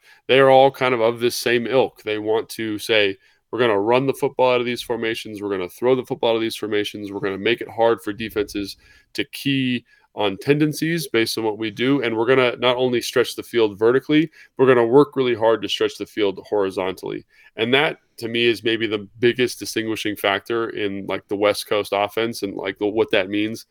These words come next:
is you're trying to stretch the field horizontally, make them de-,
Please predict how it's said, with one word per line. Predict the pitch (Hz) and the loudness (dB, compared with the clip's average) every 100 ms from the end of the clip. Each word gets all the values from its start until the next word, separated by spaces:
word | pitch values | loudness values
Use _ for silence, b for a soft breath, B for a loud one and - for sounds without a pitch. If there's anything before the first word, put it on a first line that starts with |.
| _ _ - | _ _ -2
is | 120 107 - _ - | -2 -2 -8 _ -6
you're | 117 | -6
trying | - 127 139 135 131 | -4 0 4 4 0
to | - 104 | -8 -10
stretch | - - 127 - | -8 2 2 0
the | - | -8
field | 104 - 110 104 104 - _ _ | -10 -4 0 0 0 -6 _ _
horizontally, | - 113 107 107 95 - 107 | 0 2 2 0 -4 -4 -6
make | 107 123 - | 0 0 2
them | 127 120 | -4 0
de-, | 117 | -4